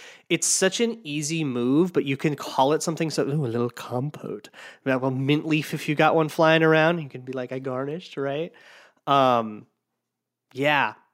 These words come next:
I think, I think it's gotta be that because that allow-, that's such a versatile thing, and I almost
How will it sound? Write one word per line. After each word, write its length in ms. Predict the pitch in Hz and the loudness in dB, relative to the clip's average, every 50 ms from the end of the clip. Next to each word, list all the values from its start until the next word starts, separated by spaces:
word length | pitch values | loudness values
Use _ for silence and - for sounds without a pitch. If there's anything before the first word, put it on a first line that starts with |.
| _ _ - - | _ _ -8 -2
I 100 | 131 135 | -2 -2
think, 300 | 139 - 180 180 185 - - | 0 0 0 -2 -2 0 -2
I 80 | 156 | -2
think 160 | 135 180 208 233 | 0 0 0 0
it's 140 | 233 - | 0 0
gotta 240 | - 165 160 185 190 | 2 2 2 2 2
be 100 | 180 156 | 0 0
that 240 | 131 139 147 151 143 | 2 2 2 2 0
because 300 | 135 123 - 131 113 117 | -4 -4 -4 -4 -4 0
that 220 | 131 127 131 - - | 0 0 0 0 -2
allow-, 420 | 135 120 123 123 123 127 131 135 | -6 -4 -2 0 2 2 2 0
that's 240 | - 139 127 - - | -2 -4 -8 -4 -2
such 260 | - - 185 - - | 0 0 0 2 2
a 80 | 208 156 | 2 2
versatile 760 | 123 110 - - 120 117 135 139 131 - - 151 135 131 113 | 0 -2 -14 -14 -4 0 0 0 0 0 -2 0 -2 -2 -6
thing, 680 | - - - _ _ - 123 120 120 123 147 190 208 - _ _ _ _ _ _ _ _ _ _ _ _ | -8 -14 -20 _ _ -4 -4 -2 -2 -4 -8 -10 -12 -14 _ _ _ _ _ _ _ _ _ _ _ _
and 140 | - 156 139 | 0 2 2
I 120 | 135 135 - _ - | 2 0 -2 _ 0
almost 380 | 208 190 185 175 165 - - | 2 4 4 4 2 0 -2